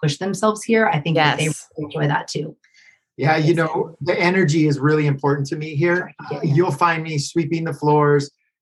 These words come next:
Speaker 3: fixing the lights. I want, like, everybody's experience to be here the same every time they come. And that was, like, a big thing from the
Speaker 2: Oof.
Speaker 3: very beginning of launch. Okay. When you, like, I even had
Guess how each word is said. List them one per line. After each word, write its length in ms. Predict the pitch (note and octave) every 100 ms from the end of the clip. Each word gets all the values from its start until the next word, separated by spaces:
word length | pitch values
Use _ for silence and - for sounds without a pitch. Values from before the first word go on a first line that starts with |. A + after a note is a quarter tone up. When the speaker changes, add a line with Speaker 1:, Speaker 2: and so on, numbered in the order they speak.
| _ -
Speaker 3:
fixing 300 | E3 - E3+
the 80 | D3+
lights. 200 | D3+ D3+
I 60 |
want, 160 | D#3+ E3+
like, 220 | D#3+ C#3
everybody's 480 | E3+ D#3+ D#3+ E3+ D3+
experience 640 | C#3 C#3 - C3+ C3+ D3+ C#3+
to 80 | C#3
be 140 | D3
here 220 | D#3+ D#3+
the 100 | B2+
same 400 | - - C3+ C#3+
every 160 | C#3 C#3
time 240 | C#3+ C3
they 140 | B2+ A#2+
come. 440 | - A#2 C#3+ C#3+ _ _ _ -
And 80 | D#3+
that 120 | F3+
was, 100 | F3+
like, 160 | F3+
a 80 | D#3 C#3 -
big 280 | F3 E3 C#3+
thing 220 | E3 D#3
from 160 | D3 C#3+
the 180 | C#3 B3+
Speaker 2:
Oof. 40 |
Speaker 3:
very 360 | D3+ D#3 D#3+ -
beginning 720 | D#3 B2 D3 D3+ D3+ D3 D3
of 240 | C#3+ C3 - _ - C#3
launch. 420 | C#3 C3+ B2+ -
Okay. 260 | C#3 D3 C#3+
When 180 | C#3+
you, 160 | D3 E3+
like, 200 | E3+ E3
I 160 | E3 D#3+
even 180 | D#3+
had 320 | C#3 D3+ D3+